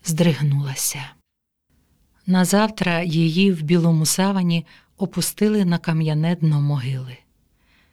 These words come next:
Як назло, у небі горіло таке яскраве сонце,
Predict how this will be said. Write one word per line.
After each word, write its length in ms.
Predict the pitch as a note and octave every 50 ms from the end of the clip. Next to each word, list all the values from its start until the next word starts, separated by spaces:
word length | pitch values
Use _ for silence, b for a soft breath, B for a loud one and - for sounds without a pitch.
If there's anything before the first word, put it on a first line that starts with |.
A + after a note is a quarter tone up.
| _ _ _
Як 260 | - E3+ E3 E3 D#3+ E3+
назло, 480 | E3 E3 D#3+ D3 D#3 E3+ G#3 A#3 A#3+ B B B B B B -
у 120 | F#3 F3
небі 300 | F3 F#3 G3+ G3 F#3+ F3
горіло 560 | E3 E3+ E3+ D#3+ F3+ F#3 F3 E3+ E3 D#3+ F3 - _
таке 360 | - E3+ E3 - - G3 F#3
яскраве 600 | E3+ D#3+ D#3+ - - - E3+ F3 F3 F3 D#3 D#3
сонце, 580 | C#3+ - - F#3+ G#3 A3+ A#3 A3 - - D3+